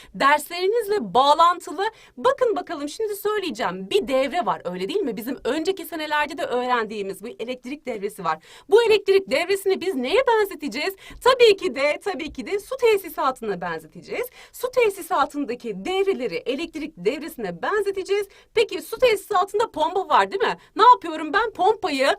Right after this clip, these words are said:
hop hop hop açıyorum, öyle değil mi? Açtığım zaman buradaki pompa elektrik devresindeki ne oluyor? Tabii ki de pil oluyor. Borular orada ne oluyor? İletken tel oluyor. Evet.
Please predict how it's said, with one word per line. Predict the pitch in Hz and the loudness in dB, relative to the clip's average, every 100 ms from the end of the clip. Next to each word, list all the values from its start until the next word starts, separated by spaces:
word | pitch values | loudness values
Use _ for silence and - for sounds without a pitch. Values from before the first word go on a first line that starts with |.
| _ - | _ 4
hop | 453 - | 4 4
hop | 415 403 | -2 2
hop | 453 494 | 0 0
açıyorum, | 214 247 - 339 202 | -4 -4 -2 -2 0
öyle | 196 208 226 | 2 2 0
değil | 392 494 | 2 2
mi? | 240 160 - - - - | 2 -2 -8 -20 -4 0
Açtığım | 269 - 349 453 523 | 0 0 0 0 0
zaman | 427 415 359 508 _ - | -2 0 -2 -4 _ -10
buradaki | 214 415 427 427 - | 0 0 0 -4 -10
pompa | - 370 494 - 254 311 _ _ - | -4 -4 -2 0 2 0 _ _ -6
elektrik | 226 220 254 285 415 - | -2 -2 -4 0 0 0
devresindeki | 359 349 359 - 339 320 - 226 | -8 -6 -8 -10 -10 -10 -8 -2
ne | 277 | 0
oluyor? | 508 453 277 202 165 220 440 _ | 2 2 0 -2 0 0 0 _
Tabii | 254 254 370 | -12 -6 -8
ki | - 392 | -6 -6
de | 403 _ | -6 _
pil | - 247 - | -8 -8 -8
oluyor. | 170 151 143 175 _ - - _ _ | -12 -12 -18 -20 _ -20 -20 _ _
Borular | 202 294 311 381 415 523 - _ _ - | -6 -2 0 0 0 -2 -6 _ _ -4
orada | 233 240 285 | -2 -2 -2
ne | 269 | -2
oluyor? | 254 208 220 392 - | -2 -2 -4 -8 -6
İletken | 233 240 240 - 330 370 | 2 2 2 2 2 2
tel | 370 254 196 - | 0 -2 -2 -4
oluyor. | 190 170 160 160 - - | -6 -6 -6 -2 -2 -2
Evet. | 254 262 208 | -4 -2 -4